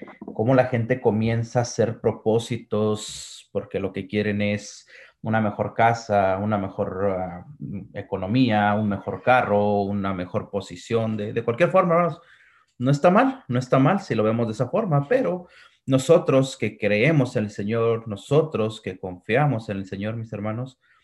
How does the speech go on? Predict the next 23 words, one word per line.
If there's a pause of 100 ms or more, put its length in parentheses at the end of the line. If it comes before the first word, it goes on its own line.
(280)
pues
debemos
de
darnos,
hermanos,
a
la,
a
la
idea,
tenemos
que
darnos
el
tiempo (880)
de
saber
esperar
en
nuestro
Señor
Jesucristo,
¿verdad?